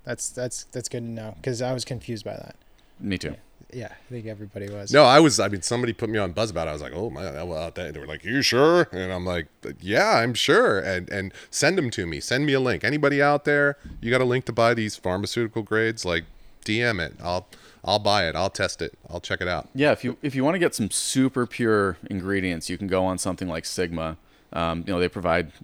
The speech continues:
Speaker 2: basically research grade chemicals, and the purities are incredibly high. Um, and they can go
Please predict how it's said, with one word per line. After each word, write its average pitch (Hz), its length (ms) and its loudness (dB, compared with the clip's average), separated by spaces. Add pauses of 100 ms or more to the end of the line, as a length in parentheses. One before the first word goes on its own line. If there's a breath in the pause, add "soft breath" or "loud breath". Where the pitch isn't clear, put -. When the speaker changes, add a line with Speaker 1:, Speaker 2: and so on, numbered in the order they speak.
Speaker 2:
basically 90 320 -2
research 85 420 -6
grade 82 220 -4
chemicals, 80 580 -8 (340 soft breath)
and 87 220 -2
the - 40 -10
purities 87 420 -2
are 82 100 -2
incredibly 85 460 -4
high. 78 400 -8 (400 soft breath)
Um, 76 420 -2 (360)
and 101 120 2
they 92 80 2
can 107 140 -4
go 92 240 2